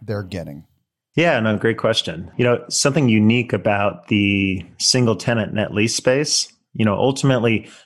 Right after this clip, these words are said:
Speaker 2: the risk of the deal, which is really the, you know, core piece you should be looking at for any real estate project, the risk is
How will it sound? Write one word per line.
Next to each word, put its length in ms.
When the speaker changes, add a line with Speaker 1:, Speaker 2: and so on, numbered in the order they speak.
Speaker 2:
the 100
risk 400
of 100
the 100
deal, 460
which 220
is 160
really 220
the, 360
you 80
know, 140
core 240
piece 340
you 60
should 160
be 80
looking 300
at 160
for 100
any 220
real 180
estate 320
project, 480
the 100
risk 400
is 500